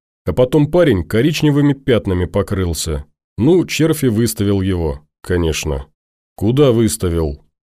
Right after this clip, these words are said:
не понял Каша. "Из зоны", опять фыркнул Паля. На них уже обращали внимание. "Домой отправил". "Ну ты спросишь". "Выставил вон, сказал: 'Иди куда хочешь, или убью.'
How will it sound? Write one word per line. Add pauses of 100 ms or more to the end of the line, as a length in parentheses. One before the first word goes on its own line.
(120)
не
понял
Каша. (560)
"Из
зоны", (340)
опять
фыркнул
Паля. (580)
На
них
уже
обращали
внимание. (260)
"Домой
отправил". (520)
"Ну
ты
спросишь". (520)
"Выставил
вон,
сказал:
'Иди
куда
хочешь, (140)
или
убью.'